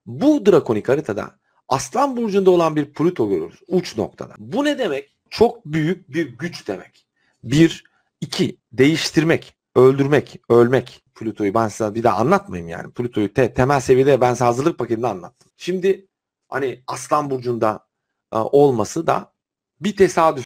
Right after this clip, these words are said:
Hadi bu tesadüf. E, geçen hafta Ebru'nun muydu? Birinin haritasına bakmıştık. E, o da mı tesadüf? E, bunların hepsi tesadüf olamaz yani.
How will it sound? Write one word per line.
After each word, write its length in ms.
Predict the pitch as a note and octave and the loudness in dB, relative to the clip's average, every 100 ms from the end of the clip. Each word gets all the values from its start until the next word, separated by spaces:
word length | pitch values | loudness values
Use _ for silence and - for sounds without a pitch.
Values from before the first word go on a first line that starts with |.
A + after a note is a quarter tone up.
| _ | _
Hadi 300 | - C4 A#3 | -2 -2 -2
bu 80 | D4 | -2
tesadüf. 680 | B3 G3+ F3 C3+ - _ _ _ _ | -2 0 2 0 -4 _ _ _ _
E, 80 | B2+ | -4
geçen 320 | B2 D#3 G3 | -2 0 0
hafta 380 | F#3 E3+ - F3+ | 0 0 -2 0
Ebru'nun 500 | E3 D3+ F3+ A3 A#3 | -2 -2 -2 -2 -4
muydu? 340 | D3 G#2 G2 | -6 -6 -6
Birinin 300 | C3+ D3 E3+ | -4 -2 -2
haritasına 460 | E3+ D3+ C#3+ F3 F3+ | -2 -2 -4 -8 -4
bakmıştık. 520 | A2+ - F#2 - - | -6 -6 -18 -18 -6
E, 80 | - | 2
o 120 | E3 | 4
da 100 | E3+ | 4
mı 140 | B2+ - | 2 -6
tesadüf? 580 | F#2 F#2 F2+ A2 - _ _ _ _ _ - | -10 -8 -10 -10 -18 _ _ _ _ _ -10
E, 120 | G2+ | -8
bunların 360 | B2+ D#3 F#3 G#3 | -2 2 4 4
hepsi 220 | A3+ A3 | 0 -2
tesadüf 500 | G#3+ F#3 F3 F3 G3 | 0 2 0 -2 -2
olamaz 400 | A3+ B3+ C#3 G2 | -2 0 -4 -6
yani. 180 | F2+ | -14